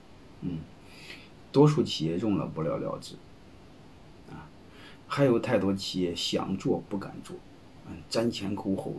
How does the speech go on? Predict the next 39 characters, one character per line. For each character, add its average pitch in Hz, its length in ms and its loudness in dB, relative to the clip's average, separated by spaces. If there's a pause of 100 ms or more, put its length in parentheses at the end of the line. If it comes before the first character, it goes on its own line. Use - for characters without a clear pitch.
朝 110 180 2
三 101 220 -2
暮 - 180 -4
四， - 220 -6 (200)
顾 - 120 -2
虑 - 100 -4
太 - 220 -12
多。 - 80 -10 (1700)
啊， - 140 -14 (560)
还 147 220 6
有 120 120 8
的 107 140 2
呢， 95 240 2
就 95 180 -2
是 92 160 -2
想 90 300 0
做 117 140 4
不 101 120 0
敢 - 220 -2
做 101 180 0
的 87 80 -2
时 98 140 -8
候， - 180 -4 (380)
我 147 100 -6 (200)
用 104 200 2
了 80 100 -2
干 101 280 -2
股。 - 160 -12 (240)
当 104 100 -2
然 117 80 0
这 123 140 2
个 101 80 2
刚 101 180 -2
开 92 120 -2
始 104 80 -4
我 98 200 -2
也 98 100 0
推 - 180 -8
荐， - 180 -12